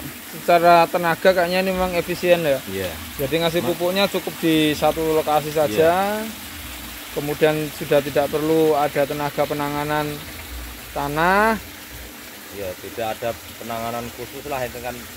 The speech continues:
Speaker 2: cuman samben, Mas.
Speaker 1: Iya.
Speaker 2: Cuman samben. Untuk hiburan lah.
Speaker 1: Hmm. Cuman ini nanti segmentasi pasar yang berbeda, Pak, ya?
Speaker 2: Iya. Ini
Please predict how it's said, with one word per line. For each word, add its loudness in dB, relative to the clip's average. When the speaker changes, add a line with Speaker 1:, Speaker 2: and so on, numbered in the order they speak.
Speaker 2:
cuman -6
samben, -6
Mas. -12
Speaker 1:
Iya. -12
Speaker 2:
Cuman -12
samben. -10
Untuk -10
hiburan -4
lah. 0
Speaker 1:
Hmm. -10
Cuman -4
ini 0
nanti 0
segmentasi 0
pasar 4
yang 0
berbeda, 2
Pak, 4
ya? -2
Speaker 2:
Iya. -10
Ini -6